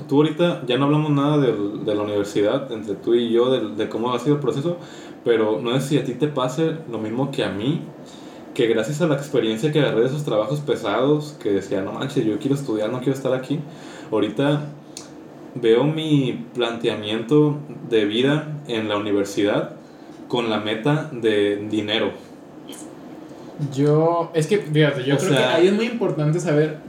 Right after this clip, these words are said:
Speaker 2: cuál es tu suficiente, güey. ¿Cuál es tu suficiente de dinero? Porque hay gente, güey, que quiere todo. Y hay gente que,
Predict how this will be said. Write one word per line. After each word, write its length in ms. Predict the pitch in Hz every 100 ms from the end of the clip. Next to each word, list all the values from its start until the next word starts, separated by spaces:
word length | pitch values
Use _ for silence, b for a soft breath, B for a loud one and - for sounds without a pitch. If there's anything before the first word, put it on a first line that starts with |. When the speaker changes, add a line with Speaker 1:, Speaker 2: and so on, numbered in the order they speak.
| -
Speaker 2:
cuál 300 | 147 147 170
es 80 | 170
tu 60 |
suficiente, 600 | 160 143 113 135 127 117
güey. 180 | 113 - - - B B B B B - - - - -
¿Cuál 180 | 165 196
es 60 |
tu 60 | 226
suficiente 680 | 220 190 151 147 147 170
de 220 | 170 151 120
dinero? 360 | 117 139 135 156
Porque 200 | 151 156
hay 100 | 151
gente, 360 | 185 180 190
güey, 220 | 185 151
que 180 | 143 135
quiere 240 | - 139 160
todo. 480 | 147 147 156 117 - - -
Y 220 | 147 135
hay 100 | 135
gente 440 | 131 143 135 160 147
que, 140 | -